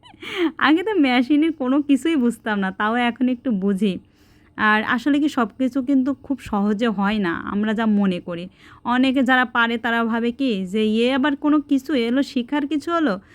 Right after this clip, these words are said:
তা সে যখন প্রথম শিখেছিল, তা সে কেউ কি এতটাই কি পারদর্শী ছিল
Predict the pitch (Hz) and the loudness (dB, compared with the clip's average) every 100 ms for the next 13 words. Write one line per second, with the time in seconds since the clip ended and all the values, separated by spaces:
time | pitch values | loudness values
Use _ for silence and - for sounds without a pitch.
0 | - - 262 254 - 285 269 277 294 277 | -20 -8 -4 -2 0 2 2 0 0 0
1 | 262 247 277 269 269 269 254 240 269 254 | -2 -2 0 2 4 2 0 -2 -4 -2
2 | 269 226 226 254 240 - 240 233 262 254 | -2 -2 -4 -6 -6 -4 -4 -2 -2 -2
3 | 240 254 233 208 214 233 247 262 269 269 | -2 -2 -2 -4 -6 -2 -2 -2 -2 -2
4 | 240 202 208 226 233 277 277 311 | -2 -2 0 0 0 -2 -2 -2